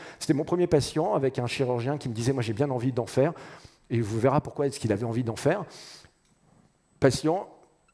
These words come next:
il est sous A V K, on l'opère sous A V K, I N R deux cinquante-sept. Je lui dis, « C'est pas mal pour commencer, c'est vraiment un choix judicieux », et on commence par ce patient, on l'infiltre à l'adrénaline, et vous voyez, il y a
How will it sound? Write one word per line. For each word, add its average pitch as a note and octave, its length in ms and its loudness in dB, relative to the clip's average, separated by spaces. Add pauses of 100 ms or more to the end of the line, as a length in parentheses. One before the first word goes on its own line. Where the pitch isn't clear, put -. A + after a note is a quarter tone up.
(160)
il C#3 80 4
est C#3+ 40 6
sous C3 200 0
A C3 40 8
V B2 120 0
K, A#2+ 140 0 (340)
on A#2+ 60 -8
l'opère A#2+ 340 2
sous A#2 160 -4
A A#2 40 4
V A2+ 120 2
K, C#3 200 2
I C#3+ 140 2
N A2 180 2
R A2+ 120 -2
deux C3 80 -4
cinquante-sept. B2 880 -2 (380)
Je - 100 -12
lui - 20 -6
dis, « B2+ 100 -2
C'est A#2 140 -2
pas C#3 120 4
mal G3 140 -2
pour D3+ 140 -12
commencer, C3+ 380 -2
c'est A2 160 -6
vraiment C3 340 -2
un A2+ 60 -2
choix C3+ 340 -2
judicieux », A#2 640 -2 (180)
et C#3 100 2
on C3 80 0
commence B2 260 -2
par A#2 100 0
ce - 60 -14
patient, A2 340 -4 (320)
on A#2 80 -6
l'infiltre A#2 360 -2
à A2+ 40 4
l'adrénaline, A#2 440 -2
et A#2 40 0
vous G#2 80 -4
voyez, G#2 220 2
il A#2+ 80 0
y F2 60 -6
a - 220 -10